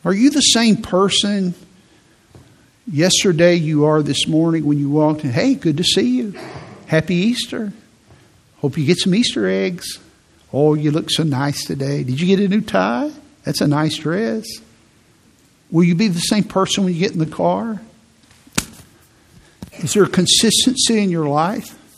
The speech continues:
Christ in you can help you with that. Here's another quote. I love this one. "Godliness is not the consequence of your capacity to imitate God,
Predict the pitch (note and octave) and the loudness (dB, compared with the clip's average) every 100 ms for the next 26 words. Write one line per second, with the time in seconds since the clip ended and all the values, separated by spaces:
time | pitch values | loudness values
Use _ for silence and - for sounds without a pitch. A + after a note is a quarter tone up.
0 | - - _ _ _ _ _ - - - | -20 -20 _ _ _ _ _ -20 -20 -20
1 | - _ _ - - - G#3+ A#3 - A3+ | -20 _ _ -14 -8 -2 2 4 2 4
2 | G#3+ G3 - D#3 G3+ F3+ E3+ C#3 B2 B2+ | 2 2 0 0 0 -2 -2 -2 0 -2
3 | A#2+ C3 - _ _ - _ _ _ _ | -4 -8 -14 _ _ -20 _ _ _ _
4 | G3 F#3 F3+ E3+ D#3+ - D3 C#3+ D3 D#3 | 0 4 6 4 2 0 2 2 2 0
5 | C#3 C3 - - A2+ - - _ _ _ | 0 0 0 -4 -6 -8 -20 _ _ _
6 | _ _ _ _ _ _ - F3+ G#3+ G#3 | _ _ _ _ _ _ 0 6 6 6
7 | F#3 E3+ D3 - D3 D#3+ F3+ G#3 D3+ C#3 | 6 6 4 2 0 2 0 0 -2 -4
8 | - A3 A#3+ - E3+ - D#3 D#3 D#3 E3 | -2 -2 0 -2 -2 2 4 4 2 0
9 | D3+ F3 - D#3+ - - G#3 F#3+ - D#3 | 2 0 -2 -4 -6 -2 0 0 0 0
10 | C3+ - E3 F3+ F3 E3 F#3+ D#3+ - E3 | -2 0 0 2 0 0 -2 -2 -2 0
11 | E3 D3+ C3+ F#2+ | 2 0 -4 -8